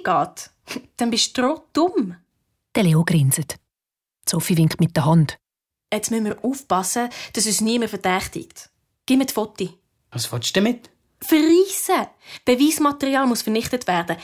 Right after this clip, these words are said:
Speaker 1: Wenn das Foto jemand sieht, dann kommen wir dran.
Speaker 3: Quatsch!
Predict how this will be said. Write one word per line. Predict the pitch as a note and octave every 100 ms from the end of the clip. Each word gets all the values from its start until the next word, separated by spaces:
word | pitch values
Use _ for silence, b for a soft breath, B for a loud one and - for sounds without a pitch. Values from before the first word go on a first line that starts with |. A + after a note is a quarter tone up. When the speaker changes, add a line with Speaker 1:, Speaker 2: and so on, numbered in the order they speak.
| B
Speaker 1:
Wenn | A3 G#3
das | G3+ -
Foto | - B3 -
jemand | A#3+ G3+ F#3
sieht, | - C4+ - - - _ _
dann | - G#3
kommen | G#3 G3
wir | F3
dran. | F3+ G3+ C4+ E4 - -
Speaker 3:
Quatsch! | - - C3+ F3 F3 - -